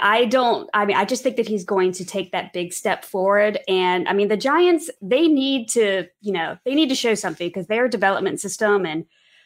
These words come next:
uh, kinda took, like, a step back last year, and then they missed out on the free agent. So I kinda think that maybe some people in the front office are on the hot seat. So they might, you know, try to, you know,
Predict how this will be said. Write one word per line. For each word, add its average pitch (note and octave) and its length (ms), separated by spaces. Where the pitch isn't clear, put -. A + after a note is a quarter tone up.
uh, F#3 220
kinda G4 220
took, G#4+ 180
like, F4+ 120
a C#4+ 40
step C4+ 320
back F#3 300
last D#3+ 380
year, D#3 360
and G#3 300
then A3+ 100
they A3+ 120
missed A3+ 240
out B3 100
on A3+ 80
the A3 60
free G#3 260
agent. G#3 300
So F3 400
I - 120
kinda F#4+ 220
think C#4+ 280
that G#3 180
maybe G#3 220
some G#3 180
people G3+ 240
in F#3+ 80
the F3+ 80
front F#3 260
office G#3+ 520
are E3+ 480
on F#3 120
the E3 60
hot - 220
seat. G4 220
So C4 360
they C#4+ 180
might, C#4 380
you C#4 100
know, F#3+ 440
try A#3+ 220
to, G3 160
you G#3 160
know, E3 180